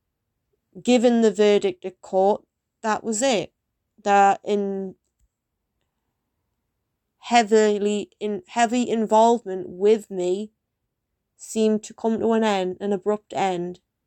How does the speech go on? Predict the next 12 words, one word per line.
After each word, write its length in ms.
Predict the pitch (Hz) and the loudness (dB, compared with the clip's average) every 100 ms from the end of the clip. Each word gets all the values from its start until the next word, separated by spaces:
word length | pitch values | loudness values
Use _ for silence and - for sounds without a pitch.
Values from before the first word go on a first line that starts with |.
| _ | _
and 600 | 190 196 196 190 190 185 _ _ _ _ _ _ _ _ _ - | -6 -2 -2 -2 -4 -8 _ _ _ _ _ _ _ _ _ -2
there 160 | 202 | 2
is 160 | 202 196 | 2 2
no 240 | 208 208 | 2 4
longer 800 | 202 202 214 214 196 185 185 190 202 _ | 4 4 4 2 0 0 -2 -6 -16 _
the 320 | - 196 196 - | -8 -6 -4 -4
amount 540 | 196 196 214 214 214 | -4 0 0 0 0
of 120 | 208 | 0
input 600 | 208 214 214 - 180 180 _ | 2 0 -2 -4 -6 -6 _
required 600 | 185 - 285 294 240 202 | -10 -4 0 2 0 -2
from 320 | - 185 185 | -4 -4 -4
them, 320 | 175 180 180 | -6 -8 -10